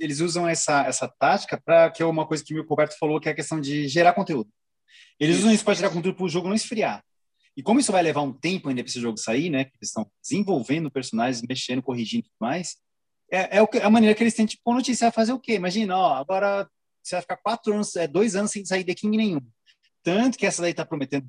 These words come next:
Speaker 1: muito, por quê? Porque eles tão começando a ouvir os fãs, corrigindo um monte de coisa, tanto na questão gráfica, quanto na questão de movimentação, na questão de personagem que vai tá incluso e tudo mais. Eles tão mexendo em tudo, assim, tudo.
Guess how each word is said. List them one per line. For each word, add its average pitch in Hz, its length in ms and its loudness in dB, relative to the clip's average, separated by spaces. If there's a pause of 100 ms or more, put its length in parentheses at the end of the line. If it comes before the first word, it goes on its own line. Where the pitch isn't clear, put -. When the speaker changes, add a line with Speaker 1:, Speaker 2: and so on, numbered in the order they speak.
Speaker 1:
muito, 220 240 2
por 226 120 -4
quê? 143 300 -2 (400)
Porque 135 160 -8
eles 131 100 -2
tão 131 100 -6
começando 127 300 -4
a - 20 -2
ouvir 120 160 -4
os 220 140 -2
fãs, 147 500 -4 (880)
corrigindo 156 440 2
um 160 40 0
monte 190 640 4
de - 140 -6
coisa, 190 460 4
tanto 240 240 0
na 220 100 4
questão 170 340 -6
gráfica, 143 640 0
quanto 135 200 -10
na 135 60 -8
questão 135 200 -8
de 127 80 -6
movimentação, 131 920 -4 (300)
na 123 120 -4
questão 123 180 -6
de 110 80 -6
personagem 117 440 -4
que - 40 -16
vai 120 100 -6
tá 123 80 -6
incluso 135 600 -6
e 113 120 -10
tudo 139 140 -6
mais. 139 380 -2
Eles 143 100 -8
tão 156 100 -6
mexendo 170 280 -4
em 226 140 0
tudo, 165 320 -2
assim, 107 220 -6
tudo. 131 220 -4